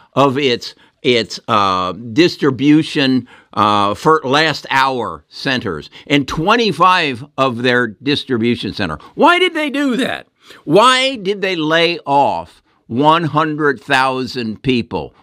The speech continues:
Why did they do that? Think about it. It's called The Gathering Storm by Winston Churchill. It was bu-, it was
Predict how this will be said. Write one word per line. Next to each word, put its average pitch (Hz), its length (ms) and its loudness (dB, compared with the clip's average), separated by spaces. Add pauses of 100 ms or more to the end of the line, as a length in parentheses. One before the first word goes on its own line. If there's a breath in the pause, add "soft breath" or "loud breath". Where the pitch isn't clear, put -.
Why 349 420 4
did 320 200 -8
they 247 180 2
do 220 360 -4
that? 90 340 -4 (1040)
Think 285 300 4
about 110 440 0
it. - 120 -20 (1300)
It's - 120 -14
called 226 280 2
The 196 80 6
Gathering 180 600 0
Storm 147 580 0
by 120 160 -2
Winston 160 500 -2
Churchill. 135 600 0
It 147 80 0
was 151 200 4
bu-, 165 380 0
it 185 180 2
was 160 220 0